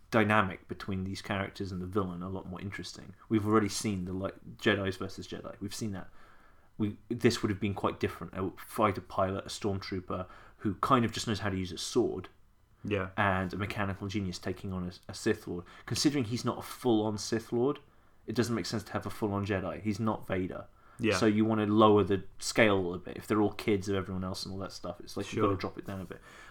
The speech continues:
Speaker 1: Um, but, so the problem was, once they went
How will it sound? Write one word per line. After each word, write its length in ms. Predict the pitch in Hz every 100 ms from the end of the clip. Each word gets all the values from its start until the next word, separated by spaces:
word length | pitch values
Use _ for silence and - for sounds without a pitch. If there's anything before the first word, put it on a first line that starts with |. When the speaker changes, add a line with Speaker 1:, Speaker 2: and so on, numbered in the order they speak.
| -
Speaker 1:
Um, 380 | 113 107 107 107 - - 117
but, 400 | 120 127 - - - - - - - -
so 200 | - 160
the 100 | 123
problem 480 | 120 - 175 185 113
was, 180 | 101 104
once 200 | 123 147
they 140 | 147
went 220 | 120 120